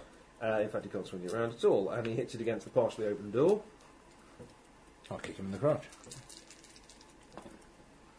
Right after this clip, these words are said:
Speaker 1: Yeah. Uh, right, make a roll on that. It's, um, six against six. He's fully trying to defend himself here.
Speaker 2: Three, yes.
Speaker 1: Three.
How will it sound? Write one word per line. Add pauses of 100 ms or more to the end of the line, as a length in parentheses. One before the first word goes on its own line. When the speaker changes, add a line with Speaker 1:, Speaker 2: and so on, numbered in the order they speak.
(1080)
Speaker 1:
Yeah. (520)
Uh,
right,
make
a
roll
on
that.
It's,
um,
six
against
six.
He's
fully (560)
trying
to
defend
himself
here. (1500)
Speaker 2:
Three, (220)
yes. (100)
Speaker 1:
Three.